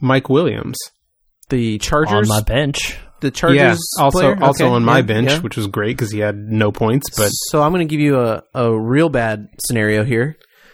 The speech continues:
Speaker 2: My starting running backs are Christian McCaffrey and Joe Mixon.
Speaker 1: Ooh.
Speaker 3: That's not great.
Speaker 1: Yep. I have Mixon as well.
Speaker 2: So I put up this week, uh, to start my fantasy team,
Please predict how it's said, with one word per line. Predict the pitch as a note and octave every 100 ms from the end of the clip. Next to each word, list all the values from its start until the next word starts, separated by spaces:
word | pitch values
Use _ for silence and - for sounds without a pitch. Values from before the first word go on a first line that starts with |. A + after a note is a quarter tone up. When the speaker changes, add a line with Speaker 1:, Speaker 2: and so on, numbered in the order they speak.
| _
Speaker 2:
My | - C3
starting | F3+ - D#3+ D#3+
running | C3+ E3 C#3
backs | G#2+ C#3 - -
are | A#2 A#2 A2 G#2+ - _
Christian | C3+ - A2
McCaffrey | G#2+ G#2 - C3+ D#3+ _ _ _ _ _ _
and | - A#2 A2+ A2+ A2 A2 G#2+
Joe | C#3 E3+
Mixon. | G#3+ - A2 D#3 - - _ _ _ _ _ _ - - - _ -
Speaker 1:
Ooh. | C3 C#3 C3+ B2 A2+ A2
Speaker 3:
That's | G#2
not | A2 G2+
great. | G#2 A#2
Speaker 1:
Yep. | B2 - - -
I | C3+ C3+
have | C#3
Mixon | C3+ D#3 - E3
as | C#3+ B2+
well. | C3+ E3 A2+ - _ _ _ - -
Speaker 2:
So | - C3 B2 A#2+
I | B2 C#3+ E3+ E3 -
put | D3
up | B2 A#2+ - - - _ _
this | B2+ B2+ C#3
week, | C3+ A#2+ - - _
uh, | C3 A#2 A2+ A2
to | -
start | A#2+ C3+ A2+
my | A#2 A2+
fantasy | - A2+ A2 A2
team, | - A#2+ C3+